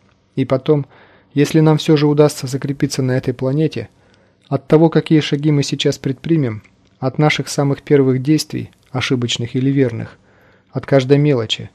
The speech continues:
может зависеть в дальнейшем судьба всего человеческого поселения, которое мы попытаемся тут создать. Уж пусть лучше будет совет.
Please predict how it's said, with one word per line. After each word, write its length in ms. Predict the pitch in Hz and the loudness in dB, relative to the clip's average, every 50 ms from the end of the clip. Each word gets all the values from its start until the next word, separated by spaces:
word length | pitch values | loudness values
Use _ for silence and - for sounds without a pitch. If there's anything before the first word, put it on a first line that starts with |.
| _ _ _ - | _ _ _ -4
может 280 | 131 135 131 131 127 | -2 -2 -2 -2 0
зависеть 400 | 120 135 131 139 143 - 160 131 | 0 0 0 0 0 -2 -4 -4
в 40 | 123 | -2
дальнейшем 520 | 123 139 139 139 135 135 127 - - 127 120 | 0 0 2 2 2 0 0 -2 -4 -6 -6
судьба 320 | - 139 131 131 156 156 | -4 -6 -2 0 0 0
всего 340 | 151 - - 143 135 147 147 | 0 -2 -4 -4 -2 -2 -2
человеческого 680 | - - 139 127 120 120 120 - 123 - - - 120 120 | -4 -4 -4 -2 -2 -2 -2 -4 -6 -8 -6 -6 -6 -4
поселения, 680 | 120 135 123 - - 147 143 131 120 110 113 110 107 - _ _ _ _ | -6 -6 -8 -4 -2 0 0 0 0 -2 -6 -10 -14 -16 _ _ _ _
которое 360 | - - 139 - 147 139 139 | -4 -4 -2 2 2 4 4
мы 140 | 131 135 131 | 4 2 0
попытаемся 720 | 123 - 127 123 135 123 - 143 147 147 147 139 - 151 135 | -2 -4 -4 -4 -4 -2 0 0 0 0 0 -2 -4 -6 -6
тут 240 | - 120 120 113 | -6 -6 -8 -8
создать. 600 | - - 127 123 120 117 117 113 107 107 - - - _ _ _ _ _ _ _ _ _ _ _ _ - | -6 -4 -4 -4 -4 -4 -6 -6 -6 -8 -12 -18 -20 _ _ _ _ _ _ _ _ _ _ _ _ -8
Уж 240 | 147 139 135 - | -6 -6 -6 -6
пусть 260 | - - 202 185 - - | -4 -4 -4 -2 -2 0
лучше 300 | 160 160 - - 127 120 | -2 -2 -2 -2 -4 -4
будет 300 | 113 120 113 117 113 - | -4 -4 -4 -6 -6 -6
совет. 480 | - - 120 113 113 110 110 - - | -6 -6 -6 -6 -6 -10 -12 -14 -18